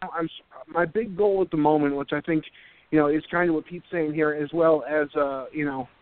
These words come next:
uh, some other people. But, um, if you're in a situation and you've got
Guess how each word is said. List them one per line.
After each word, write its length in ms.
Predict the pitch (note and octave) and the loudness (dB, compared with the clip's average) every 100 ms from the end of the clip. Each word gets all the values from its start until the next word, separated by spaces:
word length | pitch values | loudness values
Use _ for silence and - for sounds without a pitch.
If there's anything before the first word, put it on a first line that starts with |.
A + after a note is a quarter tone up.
| _ _ - _ - | _ _ -20 _ -10
uh, 280 | D3 C#3+ C#3+ - | -8 -8 -8 -2
some 100 | F3+ | 2
other 160 | G3 | 4
people. 300 | F#3 F#3+ E3+ | 2 -2 -4
But, 300 | D#3+ E3 D#3+ | -2 -2 0
um, 260 | E3+ D#3 D3+ _ _ - _ _ _ _ _ - | 0 0 -4 _ _ -20 _ _ _ _ _ -6
if 140 | G#3+ - | -2 0
you're 180 | C4 C4+ | 0 2
in 80 | A#3+ | 0
a 100 | - | -2
situation 760 | A3+ F#3+ F3+ F3+ - C#3 C3+ - | -4 0 0 0 -2 -4 -6 -4
and 260 | D#3+ D#3 C#3+ | 0 0 0
you've 200 | D#3 C#3+ | -4 0
got 200 | E3+ | 0